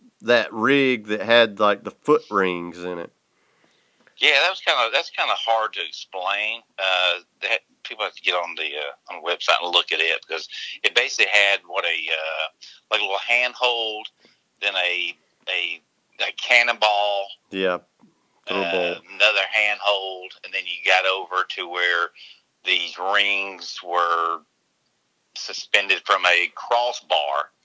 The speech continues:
Speaker 1: Right.
Speaker 2: And they said competitive, you're not supposed to touch the crossbar, but the crossbar's right there at your face, so how can you not touch it? Just hold on to the,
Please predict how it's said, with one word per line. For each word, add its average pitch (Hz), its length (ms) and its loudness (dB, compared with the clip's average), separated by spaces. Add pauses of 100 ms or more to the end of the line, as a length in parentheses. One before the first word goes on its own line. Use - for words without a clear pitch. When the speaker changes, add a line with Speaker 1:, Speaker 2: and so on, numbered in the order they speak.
Speaker 1:
Right. 98 280 6 (160)
Speaker 2:
And 82 100 -18
they 92 100 2
said 98 300 -2
competitive, 117 680 0
you're 95 140 -2
not 98 160 -2
supposed - 240 -8
to 104 60 -8
touch 95 120 -12
the - 60 -16
crossbar, 120 520 2
but 95 100 -6
the - 60 -14
crossbar's 113 460 0
right 90 140 -4
there 101 80 -2
at 87 100 -8
your - 80 -20 (100)
face, 135 300 0
so 101 60 -2
how 92 80 0
can 92 240 -10
you 90 60 -20
not 131 220 0
touch 80 260 -6
it? 90 100 -18
Just - 180 -14
hold 92 140 -4
on 87 80 -8
to - 80 -18 (100)
the, 78 100 -6